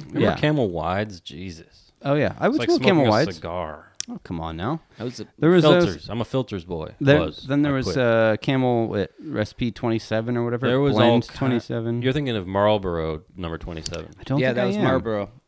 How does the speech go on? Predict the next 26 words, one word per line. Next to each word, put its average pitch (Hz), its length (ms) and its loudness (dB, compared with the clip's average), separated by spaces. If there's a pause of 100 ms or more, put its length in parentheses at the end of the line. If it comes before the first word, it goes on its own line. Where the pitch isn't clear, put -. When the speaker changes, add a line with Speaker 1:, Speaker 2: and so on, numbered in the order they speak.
Speaker 3:
twenty-sevens. 113 340 -4
Speaker 1:
twenty-sevens. 95 680 -2
Speaker 2:
Well, 165 280 6 (180)
excuse 170 260 -6
me. 95 220 -4 (280)
Speaker 1:
They 104 100 0
had 113 100 0
more 113 100 0
Speaker 2:
Then 147 180 2
Speaker 1:
nicotine, 82 300 -6
Speaker 2:
Camel 185 520 0
Speaker 1:
apparently. 120 420 -4
Speaker 2:
had - 100 -12
a 123 40 -8
specific - 680 -6
one. 95 440 -4
Speaker 1:
They 110 100 -4
had 143 100 2
a - 20 0
lot 131 100 0
Speaker 2:
Um, 120 40 -2
Speaker 1:
of 104 80 -6
blends. 92 340 -8
They 98 120 -6
had, 92 260 -6 (120)
r-, 92 240 -12